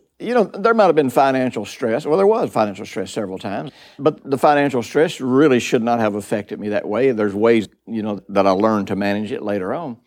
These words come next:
but there was really no reason. But I wanna tell you something, whether it's Christmas and the holidays or whether it's just your life and you get up and you go to work and you don't like work, or you,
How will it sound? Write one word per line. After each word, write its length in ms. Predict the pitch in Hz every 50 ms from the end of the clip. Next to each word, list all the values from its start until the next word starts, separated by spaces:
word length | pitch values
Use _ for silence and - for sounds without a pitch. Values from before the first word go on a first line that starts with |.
| _ _ _ _ _ _ _ _ _
but 140 | 196 - 117
there 120 | 160 143
was 160 | 131 123 98 107
really 400 | 117 120 139 160 175 175 175 156
no 180 | 147 147 143
reason. 440 | 135 127 131 127 120 107 101 95 92
But 100 | 92 127
I 40 | 185
wanna 120 | 208 175
tell 100 | 196 185
you 80 | 165 147
something, 300 | - 120 104 95 92 92 _ _ _ _ _ _ _
whether 260 | - 190 208 196 151
it's 120 | 123 - -
Christmas 480 | - - 185 190 185 - 156 143 -
and 80 | - 120
the 80 | 113
holidays 680 | 110 120 120 123 123 120 110 120 117 117 113 107 - - _ _ _ _ _ _ -
or 320 | 113 113 110 107 - - _ _ -
whether 180 | - - 403 339
it's 120 | 220 -
just 540 | - 123 113 113 120 147 160 - - - -
your 280 | - 127 117 117 110 107
life 520 | 104 104 107 123 131 113 95 87 85 - -
and 160 | - 98 101 104
you 120 | 117 127
get 220 | 113 107 123 117
up 140 | 117 120 120 -
and 100 | 104 107
you 180 | 104 104 104 - - - 104 104
go 180 | 98 113 117 123
to 80 | 123 117
work 320 | 107 110 113 117 110 -
and 80 | 104 101
you 80 | 98
don't 220 | 92 113 - - -
like 320 | 101 107 101 104 - -
work, 340 | 110 110 107 104 104 - -
or 80 | 92
you, 280 | 92 92 95 95 95